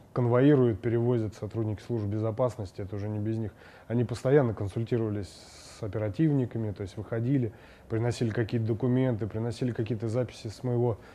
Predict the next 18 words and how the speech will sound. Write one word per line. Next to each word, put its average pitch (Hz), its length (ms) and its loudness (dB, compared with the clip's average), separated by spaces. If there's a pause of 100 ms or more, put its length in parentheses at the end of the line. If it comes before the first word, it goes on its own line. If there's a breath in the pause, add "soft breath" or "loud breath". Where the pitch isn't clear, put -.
(320 loud breath)
телефона, 123 640 6
мне 117 200 2
подавали 117 440 0
послушать, 110 600 -6
с - 100 -16
моего, 120 300 -2
с - 120 -12
моего 120 180 0
кабинета, 113 680 -2
то 110 140 -10
есть 98 140 -10 (220)
какой-то 104 340 -10
вот, 95 100 -12
ну, 110 220 -8
фабрикованные 104 600 -4
вещи 120 280 -6
такие. 92 300 -14 (760 loud breath)
Вот. 98 260 -2